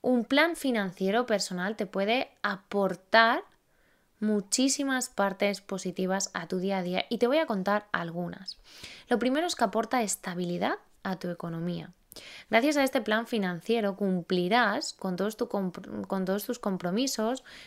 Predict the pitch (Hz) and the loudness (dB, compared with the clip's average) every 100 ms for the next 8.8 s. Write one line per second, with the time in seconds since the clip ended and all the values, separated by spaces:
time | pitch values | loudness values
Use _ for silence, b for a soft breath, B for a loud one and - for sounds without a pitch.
0 | B 185 175 180 170 160 208 214 196 - | B -6 -4 -4 -4 -6 0 2 2 -2
1 | 175 170 175 202 202 226 - B B B | -6 -4 -2 0 0 -2 -8 B B B
2 | - - 254 254 - _ _ _ - 202 | 0 4 4 2 -2 _ _ _ -8 0
3 | 226 294 294 247 220 185 175 175 - 208 | 2 2 2 4 4 2 0 0 0 2
4 | 185 160 180 - 190 190 190 185 208 262 | 2 2 -8 -6 0 4 6 6 6 6
5 | 214 254 - - 196 185 185 185 180 185 | 6 2 -6 -8 -4 -2 -2 -4 -4 -4
6 | - 180 175 214 214 - - 202 302 311 | -2 -2 0 2 0 -2 -4 -2 -2 -2
7 | 269 214 - 190 - - 175 175 196 202 | -2 -2 -2 -6 -6 -6 -4 -2 -4 -4
8 | 180 165 165 196 240 247 175 | -6 -6 -6 -4 -2 0 -2